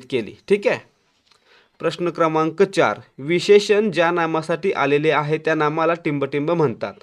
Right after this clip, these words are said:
आता या ठिकाणी पहा, नामाबद्दल अधिक माहिती सांगणारा शब्द म्हणजे विशेषण आणि हे विशेषण ज्या नामाबद्दल माहिती सांगतंय त्या नामाला काय म्हणायचं? विशेष्य म्हणायचं. म्हणजे पर्याय चार विशेष्य हे आपलं उत्तर आहे.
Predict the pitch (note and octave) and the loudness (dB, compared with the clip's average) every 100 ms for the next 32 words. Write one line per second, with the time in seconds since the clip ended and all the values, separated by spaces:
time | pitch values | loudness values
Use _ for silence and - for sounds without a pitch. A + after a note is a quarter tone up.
0 | - B2+ D#3 D#3+ D#3 F3 F3 F3 E3 F3+ | -12 -2 -2 -2 -2 -4 0 2 2 0
1 | - _ _ _ _ _ C3+ D3+ D#3 F3 | -6 _ _ _ _ _ -2 0 0 0
2 | G3 F#3+ F#3+ D#3 E3 F3+ E3+ E3 E3+ F3 | 2 2 4 2 2 -2 -2 -2 -2 0
3 | F3 E3 F3+ E3 F3+ F#3 F3+ A3+ F#3+ D#3 | 0 0 -2 0 0 2 0 -2 -4 -2
4 | D#3+ D#3+ D3 G3 F3 A2+ - D3 E3 E3+ | 0 0 2 4 4 2 -2 -2 0 -2
5 | D#3+ F#3 F#3+ G3+ D3 D3+ E3+ F3 E3+ F3 | -2 -2 2 2 4 4 2 0 -2 -2
6 | F#3+ F#3 E3+ F3 G3 F#3 E3 A2+ - D3+ | 0 0 0 0 0 0 0 -2 -4 -2
7 | D#3+ D#3+ E3+ F3 F3 F3 D#3+ D3 G3 C4 | 0 0 -2 -2 -2 0 -2 -4 -6 -6
8 | - _ _ - D#3+ G3+ A3 G#3 - F#3 | -10 _ _ -6 0 4 6 4 4 2
9 | E3 C3+ A#2 - A#2 C3 C3 C#3 C3+ B2+ | 4 4 2 -2 -2 0 -2 0 2 4
10 | B2+ B2+ E3 D#3 G3+ G#3 C3 - C3 - | 0 0 2 2 0 -6 -6 -4 -4 -4
11 | B2+ B2 A2 D#3 A3 G3 - A#2+ G#2+ G#2 | -4 -2 -4 0 0 0 -2 -2 -2 -4